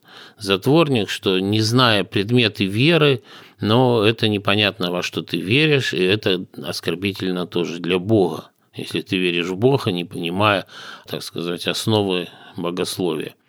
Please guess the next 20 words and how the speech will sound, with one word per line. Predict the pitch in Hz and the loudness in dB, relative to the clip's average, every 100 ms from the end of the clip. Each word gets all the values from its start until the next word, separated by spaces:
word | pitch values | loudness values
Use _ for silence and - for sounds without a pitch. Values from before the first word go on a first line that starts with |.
| _ _ - | _ _ -6
А | 104 101 | 0 0
в | 107 | 4
магии | 156 214 147 123 104 | 4 4 4 2 2
ты | - | 0
обретаешь | 92 95 98 107 92 95 | -2 -2 0 0 0 -4
это | 85 90 | -6 -6
знание | 87 92 135 147 113 | -6 -2 0 2 2
и | 92 | 0
власть | 87 117 123 | 0 0 0
самостоятельно. | - 95 - - 110 113 90 - 73 - _ - - | -4 -6 -4 0 2 2 -2 -8 -10 -12 _ -20 -14
И | - 95 | -8 -2
те, | 139 | 0
кто | 139 110 | 0 -2
способны, | - 87 - 127 143 139 117 | -2 -4 0 4 4 4 0
их | 92 - | 0 -2
отбирают, | 80 82 90 113 135 127 - | -6 -4 0 2 4 2 -2
и | 87 | -4
следующие | - 107 95 90 - - | -4 -2 -2 -2 -6 -4
уровни | 92 90 90 85 | -4 -4 -4 -6
посвящения. | 82 - - 82 - - 76 71 62 | -8 -8 -8 -8 -6 -2 0 0 -2